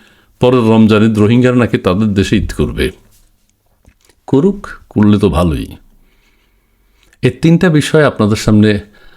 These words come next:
উপস্থাপন করলাম, একটু চিন্তা করবেন বা আমরা চিন্তা করব বিষয়টা আসলে কি হয়েছিল। সাগররণী হত্যাকাণ্ড এক, দ্বিতীয় হচ্ছে,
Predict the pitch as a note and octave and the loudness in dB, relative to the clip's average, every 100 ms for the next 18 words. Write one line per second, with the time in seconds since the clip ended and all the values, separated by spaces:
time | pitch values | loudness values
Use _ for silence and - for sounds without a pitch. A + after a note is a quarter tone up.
0 | _ - F#2+ - - C3 A#2+ A2+ G2 D2+ | _ -8 -4 -4 -2 -2 0 0 -2 -2
1 | D2+ G2+ B2 G#2+ - - - B2+ B2+ A2 | 0 0 -2 -4 -6 -4 -2 0 0 -2
2 | A2 A#2 B2 B2 G2 F2+ G2+ G2+ F#2 F2 | -2 -2 0 0 0 -2 -4 -2 -4 -4
3 | F2 F2 A2+ G2 D#2+ G2 D2+ C#2+ - G2 | -2 -2 -2 -4 -4 -4 -4 -4 -4 -2
4 | F2 - C3+ B2+ C#3+ - - D2 C#2 F2 | -2 -2 0 2 0 -2 -4 -4 -4 -2
5 | F#2 F#2+ G2+ A2 G#2+ A2+ A2+ A2+ A#2+ A#2 | -2 0 2 2 0 -4 -2 0 0 0
6 | C#3 - _ _ _ _ _ _ G2 G#2+ | -4 -14 _ _ _ _ _ _ 0 0
7 | B2 A2+ A2+ - B2+ | 2 2 0 0 -4